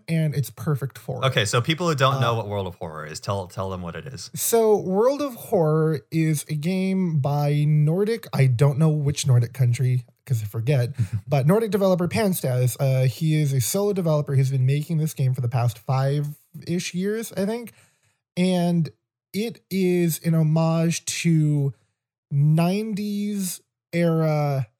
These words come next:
Speaker 1: Japanese adventure games and the horror series of Junji Ito.
Speaker 2: Mm-hmm.
Speaker 1: So the premise is that you are one of several characters who lives in a small seaside Japanese town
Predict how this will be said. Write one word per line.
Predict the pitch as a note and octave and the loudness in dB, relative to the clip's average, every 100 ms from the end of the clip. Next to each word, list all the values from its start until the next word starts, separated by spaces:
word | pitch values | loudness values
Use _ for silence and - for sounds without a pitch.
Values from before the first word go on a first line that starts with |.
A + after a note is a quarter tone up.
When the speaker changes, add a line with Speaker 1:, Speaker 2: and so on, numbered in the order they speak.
| _ - | _ -4
Speaker 1:
Japanese | C3+ D#3+ E3 F#3 F3+ F#3 E3 | 2 4 2 0 0 0 0
adventure | C#3+ C#3 C#3+ E3+ | 2 2 2 0
games | D#3 E3+ F3 F3+ F#3 - _ - | -2 0 0 0 -2 -6 _ -2
and | E3+ D#3+ D#3 D3 - - | 2 2 2 0 -2 -6
the | C#3 B2+ C3+ | -2 2 0
horror | - - F3 E3+ E3+ E3 | -2 -6 -2 0 2 0
series | - D#3+ C#3+ C#3 C3+ | 0 -2 0 0 -2
of | C#3 B2+ | 0 2
Junji | B2+ C#3 B2 | 2 2 2
Ito. | C3 B2 - - | 0 -2 -2 -8
Speaker 2:
Mm-hmm. | F#2+ D#2+ - _ _ _ | -12 -12 -16 _ _ _
Speaker 1:
So | - - F#3+ E3 D#3+ D#3+ D#3 C#3+ _ _ - - | -6 -2 2 2 2 2 0 -4 _ _ -12 -2
the | C#3 | -2
premise | - - A#3 A#3+ - - | -2 -4 -4 -4 -8 -8
is | - D3 C#3+ C#3 B2 | -4 -2 0 -2 -4
that | C3+ C3 C3 - | -2 -2 -2 -4
you | C3+ B2+ E3+ G#3 | -4 -2 -2 -2
are | - D3+ C#3+ C#3+ | -2 0 0 2
one | C3 C3 E3+ F#3+ | 2 0 0 0
of | F3+ | -4
several | - C#3 C3 F3+ | -2 -2 -2 -2
characters | D3+ B2+ B2 D3 C#3 | 0 0 0 -2 -4
who | - C#3 | -2 -2
lives | B2+ C3+ D#3+ E3+ | 0 0 -2 -4
in | - D3+ | -4 -2
a | C3 | 0
small | A#2+ - C#3 D3 C#3+ | -2 -2 0 0 0
seaside | D#3 - D3 C#3 C3 C3 | -2 -2 -2 0 0 0
Japanese | A2 A#2+ A#2+ A2+ A#2 A2+ | 2 2 2 0 0 -2
town | - C3+ A2 G#2 | 0 0 2 0